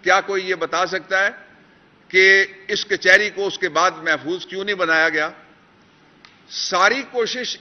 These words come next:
ये जो पर्चे हैं, ये पहला circumstantial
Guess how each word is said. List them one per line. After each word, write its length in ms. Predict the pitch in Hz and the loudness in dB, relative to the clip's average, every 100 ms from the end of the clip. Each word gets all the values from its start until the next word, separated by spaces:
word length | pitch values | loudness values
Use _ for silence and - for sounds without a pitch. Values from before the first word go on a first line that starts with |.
| - | -14
ये 220 | 180 185 | -8 -4
जो 160 | 196 190 | -2 -4
पर्चे 500 | - 190 180 220 226 | -4 -4 -4 -6 -4
हैं, 220 | 185 185 | -2 -4
ये 120 | 208 196 | -4 -6
पहला 340 | - 220 233 | -4 -4 -2
circumstantial 840 | 208 202 190 175 - 175 170 185 | -4 -6 -6 -8 -8 -8 -8 -8